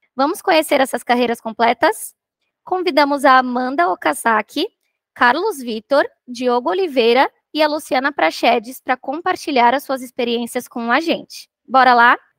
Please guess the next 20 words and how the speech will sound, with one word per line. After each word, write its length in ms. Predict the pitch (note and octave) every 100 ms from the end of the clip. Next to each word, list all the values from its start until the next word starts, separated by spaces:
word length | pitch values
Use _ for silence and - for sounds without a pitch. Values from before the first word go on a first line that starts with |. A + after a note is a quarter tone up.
| _ -
Bom, 280 | C4+ D#4+
pra 160 | D#4 E4
começar, 520 | A4 G4 D#4 E4+ D4+
vamos 340 | C4 D4 G#4+ -
conhecer 440 | - D4+ D4+ C#4+
quem 180 | - D4
são 200 | C#4+ C4+
vocês 400 | B3+ - C4+ B3
e 40 |
a 60 | A#3+
história 500 | B3 - C4 C4 B3+
de 120 | A3
vocês, 560 | G#3 A3+ - B3 B3+ A#3
a 80 |
trajetória 600 | A3+ B3 A#3+ - B3+ D4+ C#4+
de 100 | A#3
vocês 340 | A#3 - A#3
dentro 300 | A3+ C#4+ B3+
do 80 | A3+
PagBank? 720 | A3 A3 G#3+ C#4+ A#3+ - G#3+